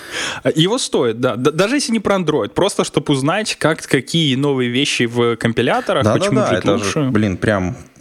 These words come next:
Speaker 2: м, как это?
Speaker 1: М, да. Единственное, только знаешь, это как это, а, вот когда ты слушаешь лекцию, у человека хотя бы слайды есть, а когда это все в подкасте, вот знаешь, он на пальцах воздуха сотрясая, ядерную физику на пальцах пытается объяснить, и вот не имея, <laughs> э,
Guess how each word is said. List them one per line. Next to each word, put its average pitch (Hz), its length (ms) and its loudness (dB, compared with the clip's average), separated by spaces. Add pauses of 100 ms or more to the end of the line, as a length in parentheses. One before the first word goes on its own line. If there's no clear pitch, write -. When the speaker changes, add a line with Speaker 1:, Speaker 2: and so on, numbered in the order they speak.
Speaker 2:
м, 110 340 0 (500)
как - 200 -8
это? - 240 -2
Speaker 1:
М, 165 260 0
да. 107 220 0 (2000)
Единственное, 208 420 0
только 175 220 0
знаешь, 240 380 0
это 151 120 0
как 143 320 0
это, 117 280 -2 (500)
а, 113 280 2
вот 139 140 0
когда 180 160 2
ты 185 120 -4
слушаешь 196 500 0
лекцию, 175 360 2
у - 20 0
человека 170 280 -2
хотя 165 200 0
бы 165 80 -4
слайды 202 360 0
есть, 143 240 0
а 127 60 0
когда 147 220 2
это 175 120 0
все 160 160 0
в - 60 -8
подкасте, 165 560 0
вот 120 140 0
знаешь, 139 300 0
он 135 120 2
на 147 80 2
пальцах 165 420 0
воздуха 143 440 0
сотрясая, 156 580 0
ядерную 143 640 0
физику 208 380 0
на 139 80 2
пальцах 117 340 0
пытается 120 420 0
объяснить, 123 440 0
и 117 40 0
вот 117 180 0
не 135 160 2
имея, 131 480 0
<laughs> - 20 -2
э, 127 960 0